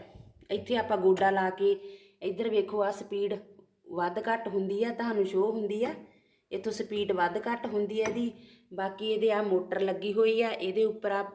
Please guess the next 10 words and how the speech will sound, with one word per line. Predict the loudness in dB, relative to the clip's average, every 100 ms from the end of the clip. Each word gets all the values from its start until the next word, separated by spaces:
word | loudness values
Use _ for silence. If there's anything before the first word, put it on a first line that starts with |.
| -6
ਬੈਲਟ | -2 0 0 -2
ਚੜ੍ਹਦੀ | 0 -2 -2 0
ਆ, | 2
ਉੱਧਰੋਂ | 0 0 2 4
ਇਸ | 2 -2 -8 -4
ਜਗ੍ਹਾ | 0 2 2
'ਤੇ | 0
ਬੈਲਟ | 0 0 0 -2
ਚੜ੍ਹਦੀ | -2 -2 -2 -2
ਆ। | -2